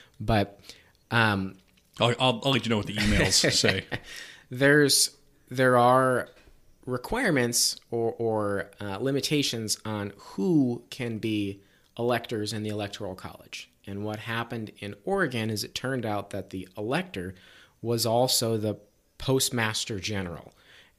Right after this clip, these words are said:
Speaker 1: And there's a rule that says if you're an elector, you can't also hold a formal office like that. And so the, the Oregon elector, who was also the postmaster general, was getting ready to resign, and the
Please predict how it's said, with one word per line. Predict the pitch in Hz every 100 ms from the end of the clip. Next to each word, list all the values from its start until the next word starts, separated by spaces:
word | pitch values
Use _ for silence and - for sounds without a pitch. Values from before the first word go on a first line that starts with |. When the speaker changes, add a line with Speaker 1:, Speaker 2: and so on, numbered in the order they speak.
| -
Speaker 1:
And | 107 104 98 95 87
there's | 98 95 101 104
a |
rule | 98 131 143 131
that | 117 -
says | - 170 117 104 101 - - _ _
if | 110 104
you're | 107
an | 107
elector, | 123 151 147 101
you | 101
can't | 101 - 117 - -
also | 104 113 - 104
hold | 98 110 104 98 -
a |
formal | 98 98 95 113
office | 170 - - -
like | -
that. | - - - - - - - - -
And | 104
so | - 123 110
the, | 104 107 98 90 - _
the | 95 87 -
Oregon | 123 143 131 120 117 110 - _ _ _ -
elector, | 127 - - 117 107
who | 113
was | 107
also | 107 104 -
the | 107
postmaster | - 110 - 104 -
general, | 95 110 107 92
was | 92 95
getting | 92 107 101
ready | 98 95 92
to | - 92
resign, | 85 80 127 107 85 95 - - - _ -
and | 104 101 98
the | 95 87